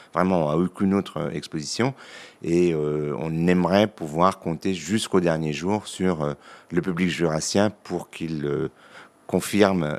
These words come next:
son attachement à la fois, euh, à la figure, euh, de mon père, mais aussi au projet culturel de ce canton et au soutien, euh,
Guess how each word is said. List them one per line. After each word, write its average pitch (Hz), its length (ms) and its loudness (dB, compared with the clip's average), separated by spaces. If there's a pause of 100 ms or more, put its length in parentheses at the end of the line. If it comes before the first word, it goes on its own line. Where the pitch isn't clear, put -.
son - 220 -2
attachement 87 680 2
à 80 80 4
la 78 120 2
fois, 85 420 0
euh, 71 140 2
à - 20 -2
la 73 100 -2
figure, 78 460 -4
euh, 71 240 -6
de 76 140 -6
mon 73 140 -8
père, 110 240 0 (340)
mais 82 100 -2
aussi 101 400 0 (300)
au - 20 -10
projet 101 440 2
culturel 90 580 -2
de 78 80 -2
ce - 160 -8
canton 87 640 -6
et 85 220 0
au 87 120 -8
soutien, - 440 -4
euh, 76 200 -2